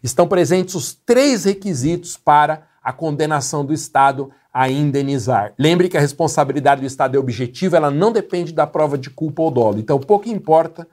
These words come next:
se o Estado teria como saber da transferência ou não,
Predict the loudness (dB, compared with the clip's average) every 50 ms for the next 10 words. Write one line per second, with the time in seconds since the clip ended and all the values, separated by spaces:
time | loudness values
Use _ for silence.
0 | _ _ _ _ _ _ -8 -4 -4 -2 -2 -2 0 2 4 4 4 2 -4 -8
1 | -8 -6 -4 -2 -2 -2 -2 -2 0 2 2 2 0 -2 -6 -8 -8 -6 -6 -4
2 | -2 -2 0 0 0 -2 0 -2 -2 -2 -4 -8 -8 -4 -2 -2 0 0 0 -2
3 | -4 -2 -2 0 0 2 2 0 0 0